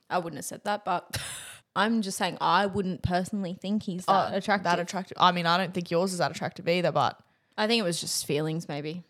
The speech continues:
Speaker 2: Maybe. Mine wasn't. I just think he looks like he could be a model.
Speaker 1: Okay. This is another one. Um, do all women have that one person they can call at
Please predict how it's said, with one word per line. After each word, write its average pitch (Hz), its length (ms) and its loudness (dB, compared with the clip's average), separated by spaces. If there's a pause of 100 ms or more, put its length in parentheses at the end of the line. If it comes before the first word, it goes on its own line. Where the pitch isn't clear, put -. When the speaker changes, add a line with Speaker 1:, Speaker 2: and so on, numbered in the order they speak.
(120)
Speaker 2:
Maybe. 156 540 -2
Mine 160 180 -4
wasn't. 156 480 -6 (140)
I 170 80 -2
just 165 260 -6 (320)
think 170 200 -8
he 151 100 -10
looks - 260 -10
like - 180 -6
he 113 80 -10
could 170 160 -10
be 156 100 -4
a 160 40 -8
model. 175 420 -4 (440)
Speaker 1:
Okay. 196 480 2 (260)
This 208 220 2
is 247 100 0
another 190 300 2
one. 226 420 -4 (160)
Um, 214 360 4 (120)
do 254 300 6
all 247 240 10
women 214 500 6
have 226 280 6
that 196 180 8
one 190 400 4
person 185 880 0
they 180 160 4
can 185 220 -4
call 175 580 2
at 185 100 4